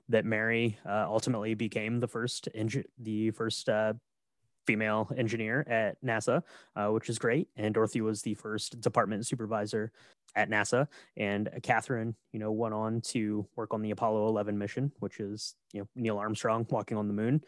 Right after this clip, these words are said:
Uh, and she ended up winning the, uh, Medal of Freedom, uh, which is pretty awesome. And now you can go to the Katherine Johnson building on the nasa campus because they named the math lab after her,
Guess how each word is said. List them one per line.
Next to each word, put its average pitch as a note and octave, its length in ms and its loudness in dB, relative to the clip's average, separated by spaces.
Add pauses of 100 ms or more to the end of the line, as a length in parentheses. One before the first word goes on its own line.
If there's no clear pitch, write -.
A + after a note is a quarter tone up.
(400)
Uh, F#2+ 280 2
and F#2+ 200 -8
she A2+ 180 -4
ended G2+ 160 -4
up - 100 -4
winning G#2+ 400 -4
the, G2+ 240 -6 (380)
uh, G#2 80 6
Medal A2 240 6
of G2+ 140 4
Freedom, C#3 400 6 (260)
uh, G#2+ 160 0
which A2 180 0
is A2 120 -4
pretty A#2+ 240 0
awesome. D3+ 440 -2
And A#2+ 360 -2
now A#2+ 420 0
you B2+ 140 2
can B2 200 0
go B2 440 2
to C3+ 600 2
the B2 360 -4 (420)
Katherine C#3 560 4
Johnson C#3 580 2 (140)
building C#3 500 2
on A#2+ 180 -4
the B2+ 260 0
nasa C3 360 -2
campus G#2 440 -4
because G#2+ 640 -6
they A2 180 -2
named A#2 360 -4
the A#2 300 -6
math C3+ 340 -2
lab F#2+ 220 0
after G2 240 -4
her, G#2+ 220 -4